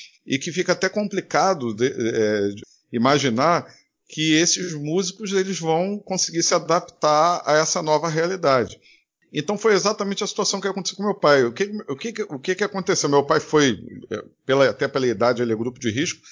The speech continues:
ele se isolou, né, em Itamaracá, é, próximo a Recife, né, se cuidando o máximo possível, mas a vida profissional completamente parada. Completamente parada. E aí vem, é, é, justamente a situação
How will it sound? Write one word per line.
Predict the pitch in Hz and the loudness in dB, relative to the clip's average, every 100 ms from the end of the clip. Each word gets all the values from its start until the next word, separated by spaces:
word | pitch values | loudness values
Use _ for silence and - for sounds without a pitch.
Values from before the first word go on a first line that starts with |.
| - - _ _ | -20 -20 _ _
ele | - 139 | -4 -4
se | 147 - | -2 -2
isolou, | 175 160 165 139 127 151 208 214 - | -2 -2 0 2 2 2 2 0 -8
né, | 135 120 110 | -2 0 0
em | 117 120 | 0 -2
Itamaracá, | 120 127 131 123 - 131 147 156 110 | 2 4 4 4 0 -2 0 0 -4
é, | 113 101 | -10 -10
próximo | - 123 - | -6 -6 -6
a | 113 | -6
Recife, | 113 107 - 151 - _ _ _ _ _ - _ | -8 -8 -8 -10 -12 _ _ _ _ _ -20 _
né, | 117 139 | -6 -6
se | - 131 | -8 -6
cuidando | 123 104 131 123 104 - | -4 0 0 0 -6 -6
o | |
máximo | 107 123 123 120 | -2 0 -2 -8
possível, | 120 - 151 175 185 - - - - - | -8 -2 -2 -4 -12 -20 -20 -20 -20 -6
mas | 143 170 | 0 2
a | 190 | 2
vida | 135 127 143 | 2 0 0
profissional | - 156 - 151 170 | -2 -2 -4 -2 -2
completamente | 202 185 - 165 185 180 151 175 - | -2 -8 0 2 2 -2 -4 -6 -8
parada. | - 196 156 143 87 - _ _ _ _ | -6 2 2 2 -4 -16 _ _ _ _
Completamente | 117 117 123 127 147 | -10 -4 -4 -4 -10
parada. | - 147 127 | -4 -4 0
E | 139 | 4
aí | 156 147 | 4 4
vem, | 165 147 147 185 | 2 0 0 -2
é, | - 143 143 139 113 - 110 - 120 | 0 2 4 2 0 -2 -6 -2 -2
é, | |
justamente | 113 143 147 135 151 | 0 -4 -2 -2 -2
a | 160 | -4
situação | - 156 151 151 156 | -2 -2 -2 -2 -4